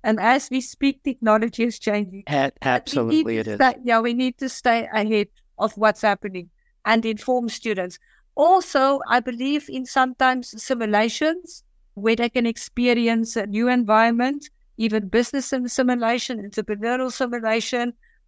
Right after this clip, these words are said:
Speaker 1: or maybe environment, in a kitchen environment that's completely different, so that they can experience a little bit of the real environment in this world.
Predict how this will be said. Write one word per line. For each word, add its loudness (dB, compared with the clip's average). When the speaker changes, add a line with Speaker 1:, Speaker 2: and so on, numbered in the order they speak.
Speaker 1:
or 2
maybe 2
environment, 0
in -2
a 0
kitchen -4
environment 2
that's -4
completely -4
different, 0
so -2
that 2
they 4
can -2
experience 0
a 0
little 4
bit 2
of 2
the 2
real 4
environment 2
in -12
this -6
world. -6